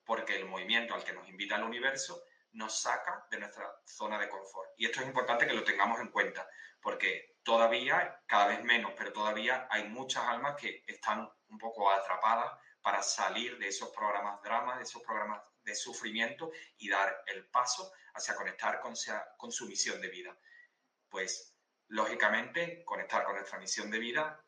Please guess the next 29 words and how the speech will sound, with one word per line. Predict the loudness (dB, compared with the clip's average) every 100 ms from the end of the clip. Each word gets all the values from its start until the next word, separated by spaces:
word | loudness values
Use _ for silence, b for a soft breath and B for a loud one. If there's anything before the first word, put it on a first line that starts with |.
| _ _
implica | -16 -10 0 0 4 2 2 2
abandonar | 2 4 4 4 4
la | 2 0
zona | 0 0 2 2
de | 2
confort. | -2 -6 -2 0 -2 B B B B
Supone, | -10 -8 0 4 4
pues, | 2 -2 -2 -2 -6 -6
eh, | -6 -6 -6 -4
generar | 2 6 6 6 -2
inquietud, | -6 -4 -4 -4
un | -6 -6
poco | -4 -2 0
de |
des-, | 0 -2 -4
desasosiego, | -4 -2 0 0 -2 0 0 0 -2 -8 B B
lanzarte | 4 4 4 2 6 6 4 2
a |
aquello | 2 -2 -6
que | -6
es |
desconocido, | -6 -8 -8 -6 -6 -4 -4
caminar | 0 0 2 4 4 2
sobre | -6 -10 -10
un, | -12 -12 -16 b b b b _ -12
eh, | -6 -4 -4 -4
sobre | -4 -2 -2
un | 2
sendero | 2 4 4 4 2